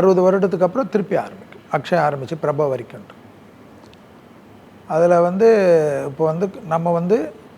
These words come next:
சோபகிருது வருடம்னு முப்பத்தேழாவது வருடத்துல இருக்கும். இது இப்ப முடிஞ்சு இப்ப நீங்க பேசுறது, நம்ம பேச போறது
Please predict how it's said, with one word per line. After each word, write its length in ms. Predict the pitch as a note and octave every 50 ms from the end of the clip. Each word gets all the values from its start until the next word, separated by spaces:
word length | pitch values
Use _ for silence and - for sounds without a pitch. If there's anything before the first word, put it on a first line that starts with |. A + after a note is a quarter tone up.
| - - - - - - - - - - - - -
சோபகிருது 520 | - G3+ A#3 A3 B3 G3+ G#3+ G3+ F#3+ F#3 F3
வருடம்னு 460 | F3 E3 E3 D#3+ E3 E3 E3 E3 F3+ G3 F#3
முப்பத்தேழாவது 540 | F3 - G3+ F#3 D#3+ G3 F3 E3+ D#3+ D#3 D3 C#3+ C#3+
வருடத்துல 420 | D3 C#3 C#3+ C3+ - D3+ C3+ B2
இருக்கும். 240 | A2 - - - - - - - - - - - - - - - - - - - - - - - -
இது 100 | E3+ E3 F3+
இப்ப 120 | D#3+ F3+ E3+ E3+
முடிஞ்சு 280 | F#3+ F#3+ A3+ G#3 G#3 B3 B3 F#3
இப்ப 160 | - G3 F#3 F3 F3
நீங்க 140 | E3 E3+ E3+ E3 D#3 D#3 D3+ D3 -
பேசுறது, 400 | G3 G3 F3+ - G#3 E3+ E3+ E3 G3 F#3+
நம்ம 140 | F3 E3 D#3+ D3 E3+
பேச 200 | F3 F3+ E3+ G3 D#3+ -
போறது 260 | D#3+ D3+ D3+ D3 F3+